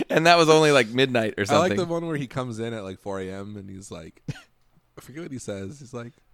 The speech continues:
Speaker 2: "Oh, hey, all right, see you later." <laughs>
Speaker 1: <laughs> Yeah. "Thank you all for," it's
Speaker 2: Yeah.
Speaker 1: like, "Thank you. It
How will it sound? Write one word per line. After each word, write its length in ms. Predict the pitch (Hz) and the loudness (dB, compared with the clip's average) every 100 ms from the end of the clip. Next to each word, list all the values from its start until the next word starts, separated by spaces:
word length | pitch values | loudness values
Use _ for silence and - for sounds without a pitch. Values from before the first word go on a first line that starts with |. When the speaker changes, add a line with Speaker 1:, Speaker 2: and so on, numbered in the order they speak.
| - | -4
Speaker 2:
"Oh, 240 | 294 294 339 | 2 4 4
hey, 500 | 277 285 269 262 269 | 4 2 2 -4 -10
all 120 | 240 | -8
right, 240 | 247 226 | -6 -8
see 80 | 220 | -6
you 100 | 226 | -2
later." 220 | 226 208 208 | 0 0 -2
<laughs> 60 | - 214 - - - _ - | -6 -12 -12 -20 -20 _ 0
Speaker 1:
<laughs> 0 | |
Yeah. 520 | 135 - 156 - 139 - - - 269 - - - 233 | 0 2 0 4 4 2 -4 -4 -8 -8 -14 -10 4
"Thank 240 | 233 240 | 6 6
you 140 | 254 | 10
all 280 | 247 254 247 | 10 12 8
for," 260 | - 240 233 | 6 4 6
it's 100 | - - | 6 6
Speaker 2:
Yeah. 40 | 151 | 6
Speaker 1:
like, 260 | 127 113 170 - - 165 | 4 2 -10 -14 -14 -4
"Thank 240 | 190 247 | 4 6
you. 180 | 254 226 | 6 0
It 140 | 160 | 0